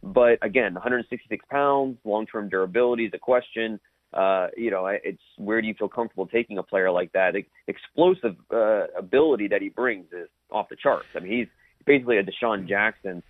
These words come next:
type of, uh, type of performer with that vertical speed, his tracking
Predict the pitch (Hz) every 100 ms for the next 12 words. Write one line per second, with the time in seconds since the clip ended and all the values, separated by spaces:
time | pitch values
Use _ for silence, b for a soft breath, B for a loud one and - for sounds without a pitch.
0 | _ - 113 107 101 95 82 92 87 87
1 | 80 - 98 - 90 117 123 98 90 90
2 | 95 92 - b b 92 131 143 127 -
3 | 123 120 87 - 120 120 113